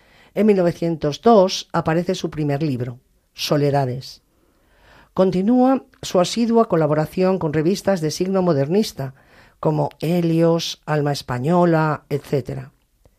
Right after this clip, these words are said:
Pero Machado, en realidad,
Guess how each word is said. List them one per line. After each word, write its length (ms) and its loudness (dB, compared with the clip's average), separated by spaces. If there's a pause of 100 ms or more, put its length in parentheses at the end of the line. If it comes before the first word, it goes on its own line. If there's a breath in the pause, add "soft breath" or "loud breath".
(640 soft breath)
Pero 440 2
Machado, 640 2 (100)
en 140 -2
realidad, 580 0